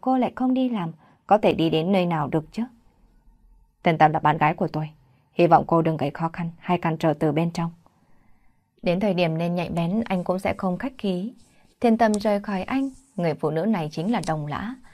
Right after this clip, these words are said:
Anh còn có thể giữ vững phong độ nói chuyện với cô là do anh được tu dưỡng tốt. An Mật Nhi nhíu mày. "Anh không tin sao?"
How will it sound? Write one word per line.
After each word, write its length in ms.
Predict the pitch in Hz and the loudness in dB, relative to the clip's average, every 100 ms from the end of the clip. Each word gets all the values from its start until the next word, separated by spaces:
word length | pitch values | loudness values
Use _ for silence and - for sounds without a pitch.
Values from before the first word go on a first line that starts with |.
| _ - _ | _ -20 _
Anh 220 | 175 170 | -4 -2
còn 180 | 170 165 | -2 -2
có 120 | 156 | -2
thể 180 | 190 185 | -2 -2
giữ 160 | 156 180 | -2 -6
vững 260 | - 160 | -4 -6
phong 220 | 202 185 175 | -4 -4 -2
độ 140 | 175 | -2
nói 240 | 165 170 233 | -2 -4 -4
chuyện 180 | 247 - | -6 -6
với 180 | 170 190 | -6 -6
cô 240 | - 240 240 - - - | -6 -6 -6 -12 -20 -6
là 220 | 175 156 | 0 0
do 140 | 160 | 0
anh 240 | 165 170 170 | -2 -2 -2
được 180 | 165 - | -4 -4
tu 180 | 170 | -6
dưỡng 220 | 175 180 226 | -4 -6 -6
tốt. 180 | 233 262 - _ _ _ _ _ - | -8 -12 -14 _ _ _ _ _ -4
An 300 | 175 170 170 | -2 0 0
Mật 140 | 160 | -2
Nhi 180 | 170 175 | -2 -2
nhíu 200 | 175 175 | -2 -2
mày. 320 | 254 226 156 - _ _ _ _ _ _ _ | -4 -4 -6 -10 _ _ _ _ _ _ _
"Anh 120 | 214 | -4
không 180 | 202 202 | 0 0
tin 180 | 196 196 | 0 -4
sao?" 240 | 196 190 | -4 -8